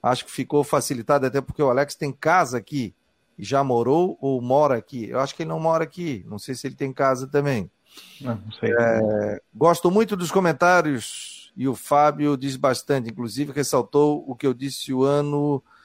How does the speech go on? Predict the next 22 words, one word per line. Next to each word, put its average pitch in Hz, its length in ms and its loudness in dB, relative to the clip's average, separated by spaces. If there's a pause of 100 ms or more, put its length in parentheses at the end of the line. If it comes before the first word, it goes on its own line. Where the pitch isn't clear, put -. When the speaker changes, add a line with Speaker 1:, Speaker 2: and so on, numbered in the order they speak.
(200)
Speaker 1:
todo 151 280 4
ano. 131 180 4
Quem 123 200 -6
sabe 139 300 2
agora 135 360 4
vem 143 180 -2
um 139 80 -2
dez 160 400 2
para 165 220 2
o 165 60 4
Avaí. 147 460 2 (280)
Tá 110 80 -4
dizendo 135 300 -2
o 117 60 0
Gildo 160 500 2
Oliveira, 139 540 4
tá 127 140 -2
te - 100 -4
elogiando 131 520 0
aqui, 127 200 -4
viu, 123 200 0
Fábio? 120 320 0